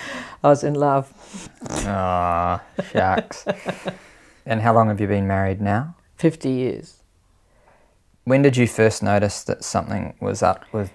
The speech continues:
Speaker 2: Jono's mind?
Speaker 1: Perhaps up to, even up to five years ago. Could tell his decision making wasn't as good as it had been,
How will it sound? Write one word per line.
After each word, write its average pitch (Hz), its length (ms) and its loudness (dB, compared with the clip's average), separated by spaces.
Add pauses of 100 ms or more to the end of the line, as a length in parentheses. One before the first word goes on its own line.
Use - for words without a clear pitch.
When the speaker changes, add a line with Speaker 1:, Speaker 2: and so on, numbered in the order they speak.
Speaker 2:
Jono's 95 520 -6 (120)
mind? 98 460 -6 (1000)
Speaker 1:
Perhaps 190 340 -2
up - 240 0
to, 151 220 -4
even 165 300 0
up - 200 -6
to 139 100 -8
five 160 500 2
years 165 280 2
ago. 180 560 -2 (680)
Could - 160 -12
tell 160 320 2
his 151 240 -2
decision 135 1120 -4
making 143 800 -4 (100)
wasn't 139 480 0
as 127 220 -4
good 147 320 2
as 127 200 -4
it - 220 -6
had 160 360 -4
been, 139 460 -2